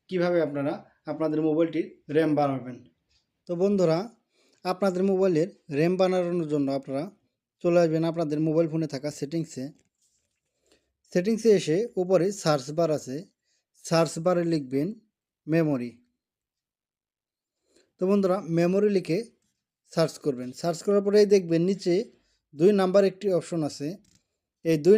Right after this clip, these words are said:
নাম্বার অপশ-, অপশনটিতে আপনারা ক্লিক করে দিবেন। দুই নাম্বার অপশনে ক্লিক করে দেওয়ার পর বন্ধুরা, এখানে দেখবেন আমার কিন্তু ফোর জিবি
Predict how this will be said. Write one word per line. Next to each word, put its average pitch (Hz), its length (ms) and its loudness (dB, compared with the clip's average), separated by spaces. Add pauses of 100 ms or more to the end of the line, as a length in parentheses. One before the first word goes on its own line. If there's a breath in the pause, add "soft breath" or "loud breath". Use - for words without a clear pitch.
নাম্বার 190 280 4
অপশ-, - 280 -6 (100)
অপশনটিতে 180 500 -4
আপনারা 156 240 -6 (340)
ক্লিক 165 280 -4
করে 139 200 0
দিবেন। 131 180 -10 (1400)
দুই 170 220 2
নাম্বার 202 240 4
অপশনে 208 300 -2
ক্লিক 214 220 -4
করে 208 160 4
দেওয়ার 202 200 4
পর 196 180 0
বন্ধুরা, 170 300 0 (380)
এখানে 170 180 -4 (100)
দেখবেন 156 320 -2
আমার 165 200 0
কিন্তু 160 200 -2 (540)
ফোর 180 260 4
জিবি 180 180 0